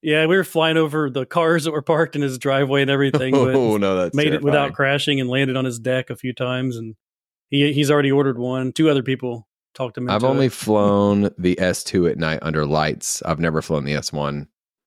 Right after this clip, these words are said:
Speaker 2: at night.
Speaker 1: You can still see it, but the problem with this was his spotlight was one of those super thin focused beams, so
Speaker 2: Mm.
Speaker 1: <laughs> it only had, like, a two foot circle to stay in, you know?
Speaker 2: Yeah. Oh, yeah, that's tight.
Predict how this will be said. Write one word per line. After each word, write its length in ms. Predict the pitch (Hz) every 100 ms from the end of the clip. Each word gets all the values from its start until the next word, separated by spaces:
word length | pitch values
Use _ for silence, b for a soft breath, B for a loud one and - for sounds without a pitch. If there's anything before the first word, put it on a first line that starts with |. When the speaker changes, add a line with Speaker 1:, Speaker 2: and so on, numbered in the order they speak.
| _ _ -
Speaker 2:
at 100 | -
night. 180 | 57 - _ _ _ _ _ _ _ _ _ -
Speaker 1:
You 80 | 175
can 120 | 220
still 180 | - 156
see 180 | - 175
it, 80 | 143
but 140 | 139
the 80 | 131
problem 360 | - 147 147 139
with 240 | 131 117
this 240 | 139 143
was 220 | 127 117 -
his 260 | 127 113
spotlight 460 | - - 123 123 123
was 100 | 127
one 60 | 127
of 40 |
those 180 | 123 117
super 460 | - - 131 131 123
thin 420 | - 139 131 131
focused 480 | - 123 131 123 127
beams, 380 | 127 131 143
so 260 | - 135 139 _ 95
Speaker 2:
Mm. 300 | 90 90 92
Speaker 1:
<laughs> 140 | -
it 80 | 202
only 140 | 160
had, 80 | 156
like, 80 | 151
a 80 | 139
two 180 | - 147
foot 220 | 147 139
circle 320 | - 139 147
to 60 | 135
stay 340 | - 139 135
in, 140 | 139 139
you 80 | 143
know? 260 | 143 143 _ _ _ _ -
Speaker 2:
Yeah. 260 | 71 73 73 _ _ _ _ _ -
Oh, 80 | 78
yeah, 140 | 78
that's 240 | 78 78 -
tight. 320 | 90 69